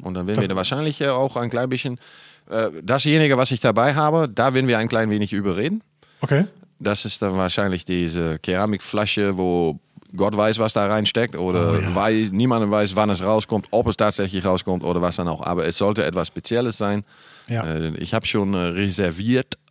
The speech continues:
Speaker 1: Ich hab schon
Speaker 2: Aha.
Speaker 1: reserviert und dann, äh, vielleicht können wir auch, und das ist, denke ich, eine Diskussion, die ich gerne anfangen will,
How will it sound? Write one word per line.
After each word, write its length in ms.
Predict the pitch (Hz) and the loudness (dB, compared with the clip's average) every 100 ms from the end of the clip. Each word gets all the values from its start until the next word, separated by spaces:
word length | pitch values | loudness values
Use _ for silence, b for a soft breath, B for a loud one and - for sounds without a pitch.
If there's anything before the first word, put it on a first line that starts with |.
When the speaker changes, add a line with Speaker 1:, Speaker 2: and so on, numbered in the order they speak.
| - | -10
Speaker 1:
Ich 160 | 85 | -8
hab 140 | 98 - | -6 0
schon 140 | 110 | 2
Speaker 2:
Aha. 60 | 143 | 4
Speaker 1:
reserviert 580 | 95 90 82 98 107 - | 2 0 -2 -2 -4 -6
und 300 | - 98 98 - | -4 -4 -4 -8
dann, 320 | 87 90 85 | -4 -2 -2
äh, 180 | 85 82 | -2 -4
vielleicht 560 | - 92 110 117 - b b b b b b b - | -4 0 2 0 -6 b b b b b b b -2
können 180 | 120 | 0
wir 160 | 113 104 | 2 2
auch, 300 | 110 127 - | 4 2 0
und 100 | 98 | -4
das 160 | 95 87 90 | -4 -6 -8
ist, 200 | 98 - | -6 -2
denke 220 | 107 104 | -2 -2
ich, 80 | 85 | -4
eine 160 | 95 95 | -4 -2
Diskussion, 540 | 95 - 92 120 120 | -2 -2 -2 -2 0
die 60 | 98 | 0
ich 120 | - | 0
gerne 260 | 110 107 | -2 0
anfangen 440 | 95 123 - 110 101 | -4 -4 -2 -2 0
will, 200 | 104 | 0